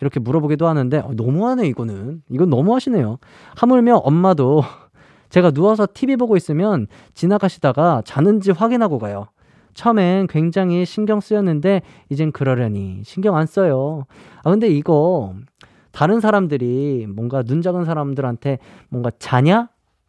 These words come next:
음, 이거 다 보이냐?" 뭐 이렇게 하시는 거 정말 무례한 거거든요. 근데 그럴 때 무례한 거라고 말씀해 주셨으면 좋겠어요.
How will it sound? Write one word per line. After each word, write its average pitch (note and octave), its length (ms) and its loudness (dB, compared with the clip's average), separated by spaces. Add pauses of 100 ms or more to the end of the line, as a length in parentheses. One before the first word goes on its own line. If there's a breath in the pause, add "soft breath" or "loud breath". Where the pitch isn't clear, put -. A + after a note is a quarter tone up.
(100)
음, F2+ 260 -10
이거 D#3 200 2
다 E3+ 180 -2
보이냐?" D#3+ 540 0 (200)
뭐 B2+ 140 -4
이렇게 A3+ 220 2
하시는 G3 380 -2
거 F#3+ 180 -2
정말 C4 380 0
무례한 G#3 320 2
거거든요. D#3 540 -4 (420 soft breath)
근데 G3 140 0
그럴 A3+ 240 0
때 F#3+ 400 2 (480 soft breath)
무례한 C#4+ 420 4
거라고 A#3 240 2
말씀해 E3 360 0
주셨으면 G3+ 360 -2
좋겠어요. A#2+ 440 -6